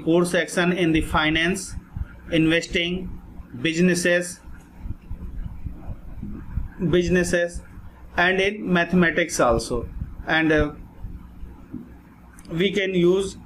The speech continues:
the complex probability equations with the help of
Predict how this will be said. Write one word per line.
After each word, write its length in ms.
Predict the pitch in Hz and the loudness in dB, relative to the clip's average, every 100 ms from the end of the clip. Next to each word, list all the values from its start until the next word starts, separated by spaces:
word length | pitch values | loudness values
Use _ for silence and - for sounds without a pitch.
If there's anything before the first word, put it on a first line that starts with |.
| - - - - - | -20 -20 -20 -20 -8
the 120 | 147 156 | -4 -2
complex 520 | 165 160 160 185 - | 2 0 2 0 2
probability 640 | 185 170 170 175 180 180 | 2 4 4 2 2 2
equations 680 | 165 - 165 160 175 170 170 - - - - | 0 2 0 2 2 2 -2 -14 -20 -20 -2
with 180 | 156 160 | 0 2
the 120 | 170 | 4
help 280 | 170 165 180 | 4 2 2
of 320 | 170 190 - | 2 2 -4